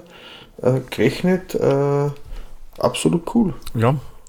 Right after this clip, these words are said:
Speaker 2: finde ich cool. Da konnten durchaus mehr Brauereien so auf den Zug aufspringen.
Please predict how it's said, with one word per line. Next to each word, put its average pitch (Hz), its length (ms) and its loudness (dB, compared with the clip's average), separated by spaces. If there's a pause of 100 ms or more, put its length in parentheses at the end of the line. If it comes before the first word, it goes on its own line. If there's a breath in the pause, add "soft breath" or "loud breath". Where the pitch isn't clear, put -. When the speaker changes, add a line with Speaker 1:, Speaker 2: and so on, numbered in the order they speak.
(140)
Speaker 2:
finde 135 240 2
ich - 140 -6
cool. 139 60 0
Da 131 80 2
konnten - 380 0
durchaus 139 380 2
mehr 113 200 2
Brauereien 87 520 0
so - 100 -2
auf 98 100 0
den 101 200 -2
Zug - 220 -2
aufspringen. 117 580 0